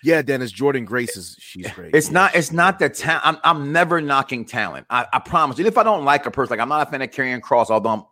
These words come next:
Speaker 2: I'm warming up to the idea, right? I wasn't big on Montez Ford. I've never been afraid to admit that. I liked the guys like Sheamus very early on.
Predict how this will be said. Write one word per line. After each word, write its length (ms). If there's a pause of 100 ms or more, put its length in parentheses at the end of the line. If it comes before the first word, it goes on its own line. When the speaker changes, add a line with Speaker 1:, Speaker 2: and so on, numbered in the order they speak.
Speaker 2:
I'm 240 (140)
warming 380
up 140
to 40
the 60
idea, 320
right? 160 (240)
I 80
wasn't 260
big 140
on 140
Montez 440
Ford. 400 (240)
I've 140
never 180
been 140
afraid 280
to 120
admit 240
that. 260
I 80
liked 240
the 60
guys 280
like 160
Sheamus 400 (140)
very 300
early 260
on. 300